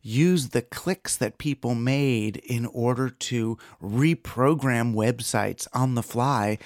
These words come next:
to market to them better, to convince them to do things, to buy things.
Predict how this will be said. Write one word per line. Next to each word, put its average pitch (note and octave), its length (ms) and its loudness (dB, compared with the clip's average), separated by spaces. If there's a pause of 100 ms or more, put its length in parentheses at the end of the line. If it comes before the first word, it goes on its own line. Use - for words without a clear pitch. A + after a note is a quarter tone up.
(200)
to C#3 120 0
market C#3+ 420 4
to A#2+ 140 0
them F#2+ 200 -4
better, E2 300 -6
to A#2 160 -8
convince B2 400 0
them C#3 180 -2
to C3+ 120 -2
do C#3 240 2
things, - 360 -6
to B2 120 -6
buy D#3 280 0
things. - 420 -8